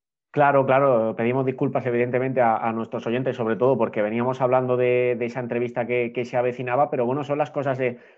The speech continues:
del formato radiofónico, al fin y al cabo. Es verdad que nosotros no hacemos el programa en directo, lo, lo grabamos, pero la producción sí que es,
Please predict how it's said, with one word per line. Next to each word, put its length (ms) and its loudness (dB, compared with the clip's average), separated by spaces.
del 160 0
formato 400 0
radiofónico, 640 2
al 80 2
fin 160 -4
y 40 0
al 120 -2
cabo. 220 4
Es 80 -4
verdad 240 -2
que 80 -4
nosotros 500 -2
no 240 2
hacemos 340 -2
el 120 -2
programa 640 0
en 160 -2
directo, 400 -2
lo, 200 0
lo 140 0
grabamos, 500 -2
pero 200 0
la 120 2
producción 520 -4
sí 180 -10
que 140 -2
es, 120 -8